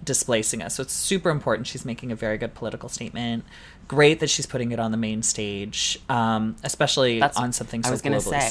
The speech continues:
Speaker 1: seen.
Speaker 2: That's what makes me happy, 'cause when we got to sit down with her episode one, her drag package had a lot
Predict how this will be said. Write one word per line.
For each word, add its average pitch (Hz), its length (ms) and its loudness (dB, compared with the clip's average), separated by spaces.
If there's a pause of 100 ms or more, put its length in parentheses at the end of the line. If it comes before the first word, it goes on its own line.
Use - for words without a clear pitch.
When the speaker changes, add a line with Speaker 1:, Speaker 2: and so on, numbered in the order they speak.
(120)
Speaker 1:
seen. - 200 -12 (580)
Speaker 2:
That's 123 200 4
what 139 80 -4
makes 131 160 -4
me 131 80 -2
happy, 131 320 -4
'cause 110 160 -8
when 117 80 0
we 123 80 -2
got 117 140 -2
to 117 80 -6
sit - 220 -6
down 104 200 -2
with 107 140 -4
her 104 240 -6
episode 101 440 -8
one, 110 460 0 (560)
her 131 640 0
drag 107 320 -2
package 107 320 -8
had 104 140 -6
a 104 60 -4
lot 101 600 -6